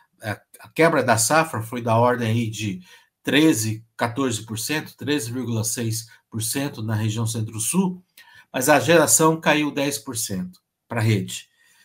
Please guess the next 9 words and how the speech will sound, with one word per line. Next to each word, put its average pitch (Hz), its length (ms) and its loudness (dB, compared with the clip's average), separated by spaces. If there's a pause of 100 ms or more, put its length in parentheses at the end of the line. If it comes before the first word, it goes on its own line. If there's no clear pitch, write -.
(220)
Então, 127 460 -2
a 113 40 -2
gente, 123 840 -6
ah, 117 300 -4
o 131 80 -8
setor 131 340 -4
se - 100 -4
esforçou - 920 4 (720)
pra 143 600 6